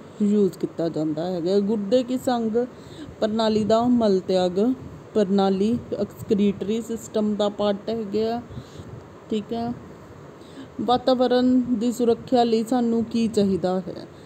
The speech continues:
ਸੀ ਐਨ ਜੀ ਦੀ ਘੱਟ ਵਰਤੋਂ, ਵੱਧ ਰੀਫੋਰੈਸਟੇਸ਼ਨ, ਪਲਾਸਟਿਕ ਦੀ ਉਪਰੋਕਤ ਸਾਰੇ। Thank you for watching the video।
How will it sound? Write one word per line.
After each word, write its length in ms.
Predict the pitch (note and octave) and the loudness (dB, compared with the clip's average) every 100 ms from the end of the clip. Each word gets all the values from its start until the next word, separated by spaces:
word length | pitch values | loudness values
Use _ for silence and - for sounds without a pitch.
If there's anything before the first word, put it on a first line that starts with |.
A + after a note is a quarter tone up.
| - B3+ B3+ - - | -16 -10 -10 -10 -8
ਸੀ 160 | A3+ A3+ | -2 0
ਐਨ 220 | A3 A3 | 4 2
ਜੀ 120 | G#3 | 2
ਦੀ 140 | G#3 A3+ B3 | -2 -2 -2
ਘੱਟ 180 | A3 G#3 | -2 -2
ਵਰਤੋਂ, 440 | G#3+ G#3 - A3 | -2 0 2 2
ਵੱਧ 340 | G3+ F3 F3 G#3+ A3 G#3 | 2 0 2 2 4 4
ਰੀਫੋਰੈਸਟੇਸ਼ਨ, 960 | G3+ G3+ - G#3+ G#3+ A3 G#3+ A3 A3 | 2 0 2 0 0 0 0 0 -2
ਪਲਾਸਟਿਕ 800 | G#3+ F#3+ F#3+ G3 F#3+ - G3 F#3+ | -2 -2 2 2 0 -2 -6 -4
ਦੀ 260 | F#3 A3 A3+ - F#3 | -2 -2 -2 -6 -8
ਉਪਰੋਕਤ 800 | F#3+ G#3 F#3+ - G3 G3+ A3+ C4 - - - | -2 -2 -2 -2 -4 0 0 0 -6 -16 -12
ਸਾਰੇ। 400 | - G3 - C3+ - - - - - | -4 -4 -4 -10 -12 -20 -20 -14 -4
Thank 160 | A#3+ A#3 A#3 | -2 0 -2
you 80 | A3 | 0
for 280 | A3+ A3+ B3+ - - A3+ | 2 4 2 -2 -4 2
watching 320 | A3+ G#3 G#3 | 2 2 2
the 240 | G#3 G#3+ G3+ | 2 2 2
video। 500 | G#3 G3+ G#3 A3 | 2 2 2 2